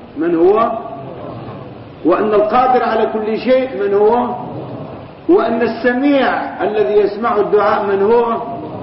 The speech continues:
وأن العليم بكل الأحوال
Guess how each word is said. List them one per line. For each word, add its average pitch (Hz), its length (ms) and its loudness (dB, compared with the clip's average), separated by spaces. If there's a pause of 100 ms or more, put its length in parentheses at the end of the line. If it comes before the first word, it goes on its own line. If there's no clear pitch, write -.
(720)
وأن 240 440 2
العليم 233 960 0 (400)
بكل 208 320 0
الأحوال 208 680 0